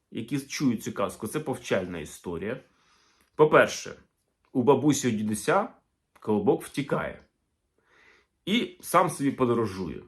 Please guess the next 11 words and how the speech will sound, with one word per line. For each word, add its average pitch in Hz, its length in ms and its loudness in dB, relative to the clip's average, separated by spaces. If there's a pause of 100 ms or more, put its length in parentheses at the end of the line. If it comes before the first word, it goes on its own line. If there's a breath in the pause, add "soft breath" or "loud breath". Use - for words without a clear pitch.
(120)
Сам 139 280 4
собі 101 220 -4
вийшов 90 420 -8
на 113 60 0
вуличку, 214 580 0
покатився, 135 680 -4
і 120 60 0
сам 170 240 0
собі 120 220 -6
веселенький, 180 600 0
такий 151 460 -10